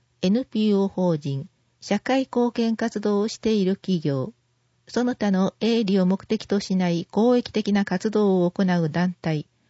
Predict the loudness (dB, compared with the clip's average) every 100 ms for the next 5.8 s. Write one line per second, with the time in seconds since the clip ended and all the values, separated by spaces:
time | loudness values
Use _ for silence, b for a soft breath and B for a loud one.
0 | _ _ _ _ -4 -4 -6 -16 -4 -2
1 | -2 -4 -6 -4 -6 -6 _ _ _ 0
2 | 2 2 2 0 0 0 0 -2 -2 0
3 | 0 -2 -2 0 0 0 0 0 -4 -6
4 | -6 -10 -20 _ _ _ _ _ _ _
5 | _ _ -2 0 0 -2 -4